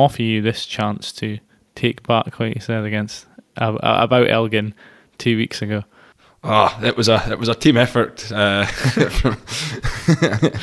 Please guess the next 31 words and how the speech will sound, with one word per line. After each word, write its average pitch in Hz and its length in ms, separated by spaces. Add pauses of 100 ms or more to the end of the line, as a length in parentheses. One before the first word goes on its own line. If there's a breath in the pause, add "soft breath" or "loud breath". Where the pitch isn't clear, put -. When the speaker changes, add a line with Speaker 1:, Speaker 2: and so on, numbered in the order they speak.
(520 loud breath)
Speaker 2:
but 120 200
no, 131 100
I 120 200
have 120 280
to, 110 300
I 113 40
have 131 120
to 113 120
assure 120 240
you, 107 200
in 101 280
your 92 120
absence, 104 440
the 92 100
conversation 101 680
didn't 104 260
get 90 120
much 95 220
cheerier 113 480
last 101 260
Speaker 1:
Look. - 20
Speaker 2:
week. - 360
Uh, 95 280 (540 loud breath)
the, 98 320
um, 95 360 (300)
I, 73 320
I - 40
mean, 92 160
the 90 60
need 101 220
for, 90 240